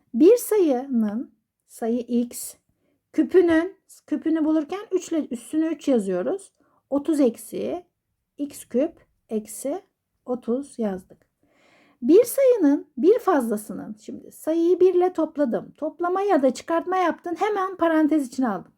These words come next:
Karesi. O zaman bu ifadenin parantez karesini almış olduk. Bir sayının, sayı x'te,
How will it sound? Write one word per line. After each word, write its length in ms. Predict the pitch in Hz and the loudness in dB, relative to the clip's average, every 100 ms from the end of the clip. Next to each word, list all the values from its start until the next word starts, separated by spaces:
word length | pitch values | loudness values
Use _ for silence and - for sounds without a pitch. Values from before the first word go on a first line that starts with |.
| _ | _
Karesi. 480 | 339 262 196 - - _ _ _ | -2 -2 -6 -12 -20 _ _ _
O 100 | - | -10
zaman 360 | 220 196 269 277 | -6 -2 -2 0
bu 80 | 311 | 0
ifadenin 680 | 285 269 254 233 240 339 453 | -2 -4 -4 0 2 0 -2
parantez 540 | 349 320 294 294 277 | -4 -2 -2 -2 -6
karesini 380 | - 180 - 185 | -10 -14 -14 -16
almış 280 | 180 214 - | -14 -16 -16
olduk. 220 | - - _ _ _ _ _ _ _ _ _ _ _ | -20 -20 _ _ _ _ _ _ _ _ _ _ _
Bir 240 | 233 320 523 | 2 6 6
sayının, 680 | - 508 440 339 254 285 | 4 4 4 4 2 -2
sayı 400 | 359 - 226 254 - | -8 -6 -4 -4 -6
x'te, 500 | 285 - - 202 | -10 -14 -16 -14